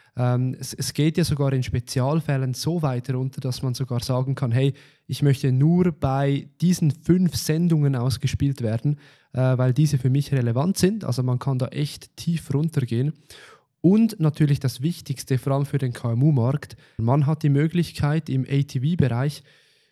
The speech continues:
bis auf Postleitzahlebene Geotargeting zu betreiben. Das heißt, ein K M U kann sagen, hey, mein Einzugsgebiet sind diese sieben Postleitzahlen und dann wird eine Live-T-V-Kampagne ausgespielt, nur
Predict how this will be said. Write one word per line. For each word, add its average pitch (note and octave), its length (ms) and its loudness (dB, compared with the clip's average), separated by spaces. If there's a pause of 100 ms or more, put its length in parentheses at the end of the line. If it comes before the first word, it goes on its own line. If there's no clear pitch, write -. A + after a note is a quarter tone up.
(280)
bis - 400 0
auf D3+ 400 -2
Postleitzahlebene C#3 1400 -2
Geotargeting B2 920 -2
zu A#2+ 140 -6
betreiben. A2+ 520 -8
Das - 200 -8
heißt, C#3 340 -2 (360)
ein C3 180 -2
K C3+ 220 -2
M C3 120 0
U F#3+ 140 0
kann C3+ 460 -4
sagen, D3 420 -2
hey, D3 280 2
mein C3+ 200 -2
Einzugsgebiet D#3 960 -4
sind C3 460 -4
diese D#3 200 0
sieben C#3+ 400 -2
Postleitzahlen E3+ 840 -2 (420)
und C3 160 -2
dann D3+ 180 2
wird D#3 180 2
eine C#3 220 0
Live-T-V-Kampagne D3 1600 0
ausgespielt, C#3+ 800 -4
nur D#3+ 400 0